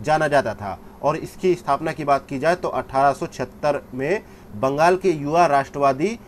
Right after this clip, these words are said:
नेताओं द्वारा इसकी स्थापना की गई और सुरेंद्र नाथ बनर्जी एवं आनंद मोहन बोस इसके प्रमुख नेता हुआ करते थे। तो आगे बढ़ते हैं, देखते हैं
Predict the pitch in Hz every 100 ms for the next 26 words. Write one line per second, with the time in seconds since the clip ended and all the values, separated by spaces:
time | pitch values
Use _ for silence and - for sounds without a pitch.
0 | - 131 139 147 143 139 139 151 - 151
1 | 123 - 117 139 139 139 151 196 - -
2 | - - 143 151 143 - 156 160 175 160
3 | 156 135 139 135 135 208 233 - - 151
4 | 170 190 147 143 165 156 143 143 127 160
5 | - 123 170 170 131 196 - - - -
6 | - 127 147 156 139 131 131 127 113 98
7 | 95 78 - - - - - - 131 143
8 | 175 175 175 185 160 143 160 170